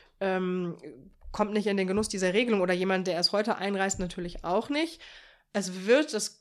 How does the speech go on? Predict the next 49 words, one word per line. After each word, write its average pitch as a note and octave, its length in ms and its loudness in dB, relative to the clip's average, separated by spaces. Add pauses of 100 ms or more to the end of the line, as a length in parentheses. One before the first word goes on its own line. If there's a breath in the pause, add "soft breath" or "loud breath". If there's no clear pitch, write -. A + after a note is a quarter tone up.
(120)
kann, G#3 280 -4
würde G#3 120 -2
ich G#3 100 -8
mich G3+ 180 -4
so G#3 80 0
jetzt F#3+ 180 -4
so F#3+ 100 -2
weit F#3+ 120 -4
aus F3 120 -4
dem F3+ 100 -6
Fenster A3 260 -2
lehnen, G#3+ 220 4
sicher G3+ 260 2
in F#3+ 60 0
ein F#3 120 2
paar G3 120 4
Jahren G3+ 240 6
wieder D4 240 4
so D4 80 6
eine B3 200 4
Regelung C4+ 400 -2
geben. B3+ 200 -2
Aber A#3+ 200 4
man G#3+ 200 2
wählt C#4 220 0
immer A3+ 180 0
Stichtage, B3+ 760 -2 (360 loud breath)
weil G#3+ 160 2
man A#3 180 2
sagt, G#3+ 400 2
wir G#3+ 180 0
wollen B3+ 380 2
jetzt A#3 200 -2
gar A3+ 120 0
nicht A#3 140 -2
den G#3+ 100 -2
Anreiz B3+ 560 2
schaffen. F#3 480 -4
Das B3 140 2
ist C#4 100 -2
immer B3 320 4
auch B3 60 0
so, G3+ 160 -2
so F3+ 100 -4
ein F#3 60 -6
Gespenst A#3 580 -4 (380 loud breath)
in G3 80 -8
der G#3 80 -4
Migrationspolitik. C4 1120 -2